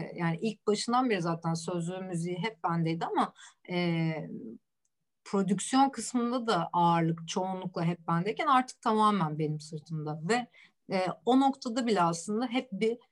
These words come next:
e, kimin bunun arkasında olduğunu arama hali var. Belki en yakınını-, yakınlarımdan değil, onlar çoktan ikna olmuş durumdalar ama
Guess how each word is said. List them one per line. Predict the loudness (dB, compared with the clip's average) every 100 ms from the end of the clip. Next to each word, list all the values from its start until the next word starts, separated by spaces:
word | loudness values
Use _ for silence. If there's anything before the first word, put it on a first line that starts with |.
| _ _ -4
e, | -2 -2 -8 -16 _
kimin | -6 2 4 4 2 -2 _ _ _ -2
bunun | 4 6
arkasında | 6 4 0 -6 -2 0
olduğunu | 0 0 0 0
arama | 2 2 0 0
hali | -2 -4
var. | -4 0
Belki | 0 -2 -4 -6 -6 _ _
en | 0 2
yakınını-, | 2 0 0 0 -2 -6 -8 -6
yakınlarımdan | -6 -4 -2 0 2 2 2
değil, | 0
onlar | 0 0 0
çoktan | -2 -4 -6
ikna | -6 -2 -2 -2
olmuş | -6 -10 -4
durumdalar | -2 -2 -4 -4
ama | -2 -2 -2